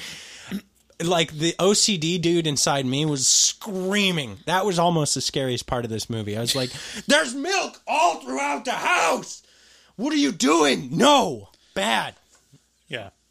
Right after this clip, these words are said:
Speaker 1: But she just loves him, and she kisses him, and she's like, "Happy birthday, Andy." It's his birthday, and he's bringing his mom breakfast.
Speaker 2: Yeah.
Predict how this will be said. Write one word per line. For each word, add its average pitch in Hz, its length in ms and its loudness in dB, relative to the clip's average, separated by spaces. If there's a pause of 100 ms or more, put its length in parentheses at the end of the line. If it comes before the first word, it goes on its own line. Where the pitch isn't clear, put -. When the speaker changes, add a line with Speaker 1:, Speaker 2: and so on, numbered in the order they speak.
(140)
Speaker 1:
But 135 200 -6
she - 240 -4
just 135 220 -10
loves 156 400 -6
him, 185 380 -8
and 123 100 -10
she 131 140 -8
kisses 156 400 -10
him, 160 120 -6
and 135 100 -8
she's 123 200 -8
like, 120 220 -10
"Happy 208 320 -10
birthday, 180 580 -10
Andy." 185 200 -8 (160)
It's 285 200 -4
his 269 300 -4
birthday, 190 580 -2 (380)
and 170 120 -4
he's 190 160 -4
bringing 175 300 -2
his 156 180 -4
mom 139 600 -2 (280)
breakfast. 127 680 -6
Speaker 2:
Yeah. 233 160 -6